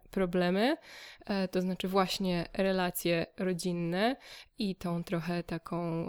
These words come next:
em, opresyjność właśnie w, podobnie jak u ciebie, w małym świadku, bardzo katolickim, przesiąkniętym właśnie taką, e, nawet nie tyle religijnością, co taki, taką, e, dewocją wręcz.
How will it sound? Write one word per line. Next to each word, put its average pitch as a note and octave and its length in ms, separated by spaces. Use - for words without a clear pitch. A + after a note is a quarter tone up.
em, F3 680
opresyjność F3 1200
właśnie E3+ 500
w, E3+ 440
podobnie F#4 320
jak C#4+ 140
u C4 40
ciebie, G3+ 300
w E3+ 80
małym F#3 360
świadku, F#3+ 760
bardzo G3 600
katolickim, F3+ 920
przesiąkniętym F3 960
właśnie E3+ 520
taką, F3 500
e, F#3+ 400
nawet F3 420
nie F3+ 120
tyle F3+ 300
religijnością, F3+ 920
co - 160
taki, - 480
taką, F3 440
e, F3 420
dewocją F#3 920
wręcz. F#3 460